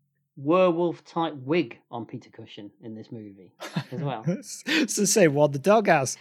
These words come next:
Speaker 1: <laughs> Well, the budget doesn't stretch to more than one, does it? No.
Speaker 2: Getting a-, it's getting around, isn't it?
Speaker 1: So,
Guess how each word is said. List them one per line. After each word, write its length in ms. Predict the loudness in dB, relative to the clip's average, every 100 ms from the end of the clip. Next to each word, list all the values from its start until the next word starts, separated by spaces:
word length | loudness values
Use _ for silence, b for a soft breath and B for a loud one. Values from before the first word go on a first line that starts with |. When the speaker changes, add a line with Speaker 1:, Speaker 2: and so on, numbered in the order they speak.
| B
Speaker 1:
<laughs> 100 | 6
Well, 200 | 6 4
the 180 | 0 4
budget 320 | 8 8 6
doesn't 220 | 4 2
stretch 320 | 6 8 8 6
to 80 |
more 180 | 0 2
than 100 | 2
one, 280 | 2 0 0
does 140 | -6 -10
it? 140 | -10
No. 180 | -8 6
Speaker 2:
Getting 200 | 8 8
a-, 120 | 6
it's 120 | 4
getting 200 | 8 8
around, 380 | 8 8 10 10
isn't 100 | 8
it? 220 | 8 6 0 -10 B B _ _ -2
Speaker 1:
So, 480 | 4 6 6 2